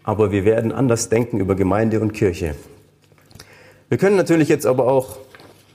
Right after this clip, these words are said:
ähm, viele Bedenken haben und sagen, ja, wie, wie, wie wollen wir das weitergehen? Wir dürfen unseren Kern nicht verlieren, wir dürfen doch alte Angebote, die wir hatten, die gut waren, nicht abschaffen. Wir müssen doch wieder zurückkommen, wir müssen die Sachen wieder ins Laufen bringen, so wie Gemeinde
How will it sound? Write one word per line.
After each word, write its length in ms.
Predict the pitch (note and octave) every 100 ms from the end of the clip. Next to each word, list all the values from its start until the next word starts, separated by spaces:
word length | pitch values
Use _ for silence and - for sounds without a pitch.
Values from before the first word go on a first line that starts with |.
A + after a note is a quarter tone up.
| - - _ - - -
ähm, 260 | A#2 A#2
viele 260 | - D#3 D3
Bedenken 420 | A#2+ D3+ E3+ A#2+
haben 200 | A2 G#2+
und 160 | G#2+ G2+
sagen, 240 | A2 A2
ja, 200 | G#2+ A2
wie, 240 | A2+ A#2+ G#2+ - - - - - _ _ _ _ _ _ _ - - - - _ _
wie, 380 | B2 C3 C#3 B2+ A#2+
wie 140 | B2
wollen 220 | C3 C#3+
wir 80 | C3+
das 160 | C3 A2
weitergehen? 400 | - C#3 A2 G#2
Wir 80 |
dürfen 240 | G#2 C3+ B2
unseren 180 | B2 B2
Kern 200 | D3+ D#3+
nicht 120 | D3+
verlieren, 360 | C3 C3 C3+
wir 60 | A2
dürfen 260 | A#2 A#2+ A#2
doch 180 | A#2
alte 360 | - C#3 B2 -
Angebote, 460 | D3 C#3 A#2 C3 A#2+
die 140 | A#2
wir 100 | A#2
hatten, 240 | B2 -
die 100 | A#2
gut 260 | A2 C#3 A#2+
waren, 180 | A#2+ A2
nicht 160 | A2
abschaffen. 460 | - - B2+ A2 A2+
Wir 80 | G#2+
müssen 260 | A#2+ A#2+
doch 160 | A2+ G#2
wieder 140 | G#2+
zurückkommen, 520 | A2 G#2+ A#2+ A#2+ A#2+ G#2
wir 120 | G2+
müssen 260 | A2+ A#2
die 60 | G2+
Sachen 320 | G2 A#2 G#2+
wieder 200 | G#2 G#2
ins 260 | F#2+ G2+ G2+
Laufen 340 | F#2 F#2+ G2
bringen, 320 | - F#2 E2+
so 180 | E2+ G#2+
wie 100 | G#2+
Gemeinde 520 | G2 F#2 F#2+ G2+ G2